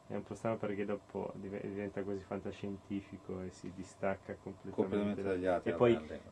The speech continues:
Speaker 1: e poi come
Speaker 2: lì
Speaker 1: tanti film
Speaker 2: operazioni,
Speaker 1: esa-,
Speaker 2: grosse operazioni
Speaker 1: esagerano
Speaker 2: commerciali.
Speaker 1: perché usano troppa computer grafica.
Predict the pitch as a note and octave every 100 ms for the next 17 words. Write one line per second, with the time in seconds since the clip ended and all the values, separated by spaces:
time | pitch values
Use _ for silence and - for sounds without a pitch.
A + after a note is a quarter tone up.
0 | - B2 A#2+ B2 A2+ G#2+ A#2+ A2+ A#2 G2
1 | B2+ B2 G2 A#2+ G#2+ B2+ B2+ F#2+ F#2 A#2
2 | G#2+ B2+ C3 A#2+ A#2 A2 G#2+ F2+ - -
3 | G#2+ G#2 G2+ G2+ G#2 G2+ G2+ - G#2 -
4 | G#2 G2+ G2+ G2+ G2 G#2 G2 G2+ G2 G2+
5 | - F#2 G2+ F#2+